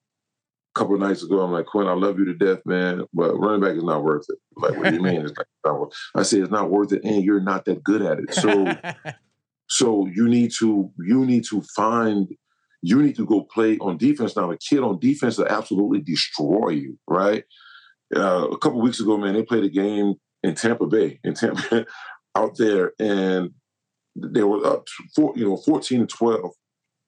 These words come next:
Speaker 1: They, them guys, the other team got the ball on, like, the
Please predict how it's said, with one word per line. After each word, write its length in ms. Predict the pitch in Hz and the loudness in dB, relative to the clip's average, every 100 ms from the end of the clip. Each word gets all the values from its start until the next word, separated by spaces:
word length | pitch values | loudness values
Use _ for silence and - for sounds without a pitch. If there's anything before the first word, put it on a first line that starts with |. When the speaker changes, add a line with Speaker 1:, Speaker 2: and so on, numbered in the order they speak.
| _ _ _ | _ _ _
Speaker 1:
They, 500 | 92 92 82 - 143 | -2 -2 -4 0 0
them 300 | 147 110 131 | 2 0 0
guys, 420 | 131 117 107 104 - _ - - _ _ - | 0 0 -2 -4 -8 _ -20 -20 _ _ -2
the 100 | 101 | 0
other 160 | 135 151 | 2 0
team 200 | 143 131 | 0 0
got 160 | 120 | -2
the 40 | 107 | -2
ball 320 | 98 127 123 | 0 0 0
on, 60 | |
like, 160 | 104 98 | -4 -6
the 100 | 101 | -8